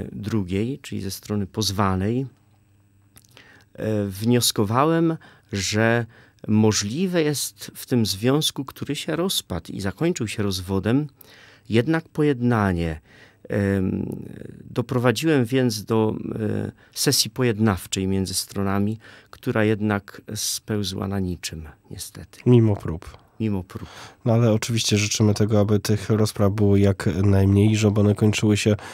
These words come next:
Speaker 2: no właśnie, pojednaniem dwóch stron. Tego chyba życzymy wszyscy.
Speaker 1: Bardzo dziękuję. Choć trzeba pamiętać też o tym, że,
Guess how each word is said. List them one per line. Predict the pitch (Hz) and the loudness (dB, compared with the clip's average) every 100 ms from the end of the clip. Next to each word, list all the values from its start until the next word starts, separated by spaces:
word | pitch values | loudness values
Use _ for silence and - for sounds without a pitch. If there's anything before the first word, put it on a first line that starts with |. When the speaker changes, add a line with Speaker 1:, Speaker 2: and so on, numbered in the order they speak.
| - - | -18 -4
Speaker 2:
no | 113 135 | 4 6
właśnie, | 113 92 101 | 6 6 2
pojednaniem | 95 120 104 107 101 98 98 82 87 | 6 6 8 8 8 6 4 2 -4
dwóch | 98 95 87 - 87 | -2 -2 -2 -4 -4
stron. | - - 87 90 95 | -4 -4 -4 -4 -6
Tego | - 104 | -6 -2
chyba | 101 110 101 | -2 0 -2
życzymy | 104 - 80 92 | -4 -6 -8 -8
wszyscy. | - 85 - - - - _ - - _ | -10 -6 -8 -8 -18 -20 _ -20 -20 _
Speaker 1:
Bardzo | - 107 107 | -14 -12 -10
dziękuję. | 104 113 101 110 98 82 - - - _ _ | -4 -4 -4 -2 -2 -4 -12 -18 -20 _ _
Choć | 170 - - - | -4 -2 -2 -4
trzeba | - - 175 165 | -4 -4 0 -2
pamiętać | 156 147 135 151 147 147 - | -2 -4 0 0 2 0 0
też | 175 | -2
o | - 156 | -2 -4
tym, | 147 143 127 | 0 2 2
że, | 110 123 | 2 2